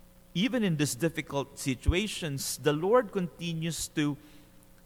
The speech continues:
to remind us of, of His closeness to us, that His blessings are closer to us than we may think.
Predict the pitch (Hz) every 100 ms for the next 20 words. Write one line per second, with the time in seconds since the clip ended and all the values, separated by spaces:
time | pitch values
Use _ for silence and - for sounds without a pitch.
0 | - - - - 160 160 165 185 226 220
1 | 170 - - - 147 143 - - - -
2 | - - - - - 143 147 143 147 147
3 | 143 - - - - - - - - -
4 | - - - - - - - - - -
5 | - - - - - - - - - -
6 | 170 269 294 - 120 120 - - - 98
7 | 82 98 - - - - - - - -
8 | - - - 139 - 240 269 165 156 180
9 | 180 - 175 175 - 147 143 - - -
10 | - - - - 165 202 240 - 208 190
11 | - 185 160 156 - 139 131 123 120 110
12 | 101 110 98